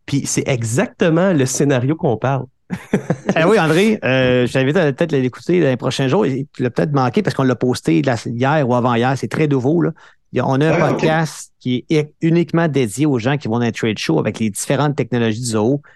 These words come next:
Speaker 2: Et on parlait exa-, un, un des exemples que tu viens de donner. Donc, c'est très pertinent de voir à quel point une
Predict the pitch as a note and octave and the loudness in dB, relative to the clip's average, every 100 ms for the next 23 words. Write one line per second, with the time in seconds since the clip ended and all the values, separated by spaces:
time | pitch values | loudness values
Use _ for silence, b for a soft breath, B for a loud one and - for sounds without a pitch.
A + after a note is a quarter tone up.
0 | b A#2 A2+ A2+ A2 B2+ B2 A2+ - C3 | b -2 -2 0 0 0 0 -4 -2 -2
1 | B2+ C#3 A#2+ G#2 F#2+ B2 B2+ A#2 G#2 A2 | -2 -2 0 -2 -2 -2 -2 -4 -4 -2
2 | G#2+ G#2+ C3+ A#2+ - G#2 D#3+ D#3 A2 - | -2 0 0 -2 -4 -4 -2 -2 -2 -2
3 | C#3+ B2+ C3+ A2 G#2+ A#2+ A#2+ D3 | 0 0 0 0 -2 0 0 0